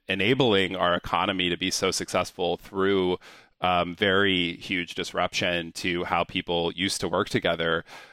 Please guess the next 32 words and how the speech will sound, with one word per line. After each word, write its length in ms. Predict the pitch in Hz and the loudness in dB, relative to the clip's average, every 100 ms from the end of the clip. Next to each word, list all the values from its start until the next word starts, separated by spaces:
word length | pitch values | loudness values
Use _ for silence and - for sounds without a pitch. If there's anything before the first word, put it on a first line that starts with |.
| _ | _
uh, 360 | 90 90 85 - | 0 2 2 0
i-, 80 | 101 | -2
in 340 | 92 95 90 | -2 -2 -4
person. 540 | - 104 - 90 87 - - | 0 0 2 0 -2 -6 -2
And 400 | 95 92 90 - | 0 0 -2 -4
yet 360 | 107 120 98 - | 0 2 2 0
we've 180 | 107 117 | -2 0
all 400 | 98 113 139 143 | 2 4 6 4
learned 560 | 113 123 135 90 82 - | 4 4 4 2 -6 -4
to 140 | 107 | -2
be 300 | 104 104 107 | 2 2 2
productive 680 | - 113 104 - 92 82 - | 0 0 0 2 0 0 -2
and 400 | 90 92 90 85 - - | 0 0 0 -6 -12 -2
do 260 | 107 107 | 2 4
a 100 | 98 | 2
really 320 | 98 107 113 110 | 2 2 4 4
good 240 | 104 95 | 2 2
work, 480 | 90 101 - - - 92 | 2 2 0 -8 -4 0
um, 500 | 90 87 87 85 - | 2 4 2 -4 -6
in 220 | 98 92 95 | -2 0 2
a, 160 | 98 104 | 2 2
a 80 | 104 | 4
wide 260 | 113 143 | 4 4
variety 400 | 147 147 330 311 | 4 4 6 6
of 80 | 95 | 4
ways 260 | 87 85 - | 2 0 0
now. 220 | 80 78 - | 0 0 2
Um, 440 | 107 110 107 104 - | 4 4 2 -2 -2
but 140 | 131 | 2
also 720 | 120 139 - 127 113 104 104 - | 2 2 4 6 6 6 2 0
it 300 | 107 107 104 - | 2 2 0 0
is 520 | 107 107 104 98 - | 2 4 2 -2 -6